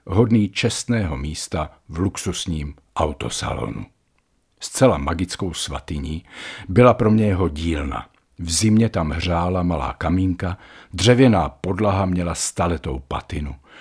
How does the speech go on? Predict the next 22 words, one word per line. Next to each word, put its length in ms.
šuplíky 640
byly 240
plné 360
záhadných 680
nástrojů 680
a 100
voněly 380
tam 300
nejrůznější 840
barvy, 600
oleje 500
a 80
sloučeniny. 920
Bylo 260
to 140
místo, 540
kde 160
se 200
rodily 460
jeho 260
mechanické 720
zázraky. 760